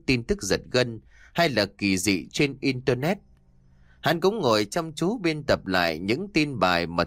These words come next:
thuộc cấp gửi về, xem xét kỹ càng trước khi duyệt để cho đăng. Công việc tưởng chừng đơn giản mà kéo dài đến cả nửa đêm mới hoàn thành. Tiến bò lên giường ngủ thì kim ngắn đồng hồ chỉ sang số một.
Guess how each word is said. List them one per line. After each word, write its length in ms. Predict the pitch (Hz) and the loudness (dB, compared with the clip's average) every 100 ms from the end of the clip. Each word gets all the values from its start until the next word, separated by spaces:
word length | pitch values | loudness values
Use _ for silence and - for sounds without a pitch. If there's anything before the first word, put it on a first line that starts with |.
| - | 0
thuộc 200 | 87 - | -2 0
cấp 120 | 202 - | -4 0
gửi 180 | 92 | 0
về, 400 | 76 87 82 69 - - _ _ _ _ _ | 2 2 0 0 -8 -20 _ _ _ _ _
xem 360 | - - 110 101 | -2 0 0 0
xét 240 | - 175 | -2 -2
kỹ 180 | - 165 - | 0 -2 2
càng 360 | 95 90 90 | 0 0 -4
trước 180 | - 202 - | -2 -2 0
khi 220 | 131 117 | 0 2
duyệt 220 | 101 90 - | 2 0 0
để 260 | 90 87 76 | 0 0 0
cho 120 | - | -2
đăng. 340 | 127 131 127 120 - - _ _ _ _ | 0 0 -2 -8 -20 -20 _ _ _ _
Công 160 | - 202 | 0 2
việc 260 | 139 110 - | 2 0 0
tưởng 240 | 107 101 | -2 -2
chừng 360 | - 110 104 135 | 0 0 0 -2
đơn 220 | 165 156 | -2 0
giản 320 | 127 90 82 | 0 0 0
mà 120 | 87 | -2
kéo 260 | 85 160 208 | 0 0 -2
dài 300 | 113 92 85 | 0 0 0
đến 260 | 76 120 208 | 0 -2 -2
cả 140 | 135 80 | 0 0
nửa 260 | 85 92 | 2 0
đêm 340 | 76 64 143 127 | 0 0 0 0
mới 100 | 175 | -4
hoàn 320 | 127 82 64 | -2 -2 0
thành. 260 | 82 76 64 - _ _ _ _ _ _ _ _ _ | -2 -2 -4 -18 _ _ _ _ _ _ _ _ _
Tiến 200 | - 214 | 0 2
bò 220 | 170 107 107 | 4 2 2
lên 240 | 123 175 | -2 -6
giường 300 | 151 113 98 | -2 -2 -2
ngủ 280 | 95 87 85 - | 0 2 2 0
thì 100 | 107 | -2
kim 240 | - 160 | 0 -2
ngắn 240 | 139 156 240 | 0 -2 0
đồng 240 | 92 85 | 0 0
hồ 220 | 82 85 85 | 0 2 2
chỉ 200 | - 92 | 0 0
sang 320 | 78 139 135 120 | 2 0 0 0
số 220 | - 196 | 0 0
một. 280 | 147 82 | 2 0